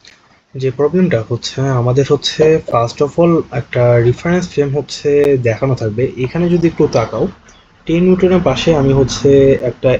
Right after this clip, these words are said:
এক্স অ্যাক্সিস লেখা আছে, ওটাকে আমি হচ্ছে রেফারেন্স ফ্রেম ধরছি। তারপর এর রেসপেক্ট আমি অ্যাঙ্গেলগুলোকে কাউন্ট করব। So, এইটাই হচ্ছে মেইন, তারপরে কিছুই না। আমরা বলছি কি, মোডটাকে রাখতে হবে কমপ্লেক্স। So, চলে যাই কমপ্লেক্স মোডে।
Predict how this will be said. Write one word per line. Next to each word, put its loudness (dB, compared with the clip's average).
এক্স 0
অ্যাক্সিস -2
লেখা -4
আছে, -2
ওটাকে 0
আমি 4
হচ্ছে 0
রেফারেন্স -2
ফ্রেম -4
ধরছি। -8
তারপর -12
এর 0
রেসপেক্ট -2
আমি 2
অ্যাঙ্গেলগুলোকে 2
কাউন্ট -10
করব। -8
So, -4
এইটাই 0
হচ্ছে 2
মেইন, -2
তারপরে -6
কিছুই -8
না। -16
আমরা -6
বলছি -4
কি, -10
মোডটাকে -6
রাখতে -6
হবে -8
কমপ্লেক্স। -8
So, -2
চলে -6
যাই -2
কমপ্লেক্স -6
মোডে। -2